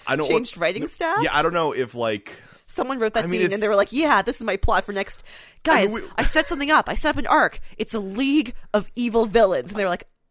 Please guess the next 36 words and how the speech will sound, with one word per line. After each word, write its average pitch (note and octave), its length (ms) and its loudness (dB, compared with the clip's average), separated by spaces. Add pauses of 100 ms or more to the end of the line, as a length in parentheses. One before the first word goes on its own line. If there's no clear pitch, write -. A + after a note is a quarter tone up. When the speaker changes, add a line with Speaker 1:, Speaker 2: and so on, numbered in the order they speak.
Speaker 2:
"Oh, A3 240 4
and A3 160 -6
we're A3+ 160 0
doing A3 300 -6
D F#3 160 -6
and F3 80 -8
D D#3 140 -4
next C#3+ 180 -6
season." C#3 420 -8
<laughs> - 40 -20
Speaker 1:
I G3 80 -4
mean, A3 100 -2
I G#3+ 120 2
know, F3 200 2 (220)
we F3 100 -2
know C3 140 0
what G2 100 -2
happened, G#2 360 0
Aaron. F#2+ 300 -4
Roberto B2+ 500 2
played A#2+ 380 -4
D A#2 200 -4
and G#2+ 100 -6
D B2 160 -2
or F2+ 140 -4
something. F#2 520 -8 (300)
Speaker 2:
It's - 320 -6
true. C#4 220 -6
Speaker 1:
It B3+ 220 -2
was A#2+ 220 -2
like, G#2+ 200 -2
"All B2 100 0
right, A2 100 0
we're A2+ 100 -6
changing A2 340 -2
everything." E2+ 480 -6